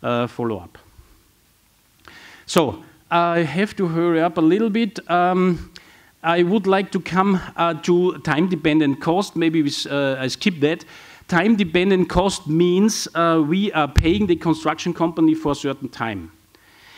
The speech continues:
And, uh, what my example is saying is, uh, we have an excavation class one, two, and three, and in the prognosis, we said we have hundred, hundred, hundred meters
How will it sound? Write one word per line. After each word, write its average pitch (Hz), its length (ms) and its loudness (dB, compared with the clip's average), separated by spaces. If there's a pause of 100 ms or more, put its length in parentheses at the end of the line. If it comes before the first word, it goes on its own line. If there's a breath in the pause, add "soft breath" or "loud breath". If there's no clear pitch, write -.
(120 loud breath)
And, 180 400 0
uh, 165 280 0
what 165 280 -2
my 170 140 0
example 165 480 0
is 165 120 2
saying 185 480 0
is, 185 260 0
uh, 156 120 -4
we 156 140 0
have 175 200 0
an 175 100 2
excavation 160 600 -2
class 139 280 -2
one, 165 360 0
two, 165 240 2
and 127 160 0
three, 190 260 0
and 175 140 -2
in 156 120 0
the 147 80 0
prognosis, 143 1040 0 (400 loud breath)
we 170 140 2
said 180 280 0
we 170 140 2
have 156 200 0
hundred, 180 420 -2
hundred, 151 380 0
hundred 151 420 0
meters 156 480 2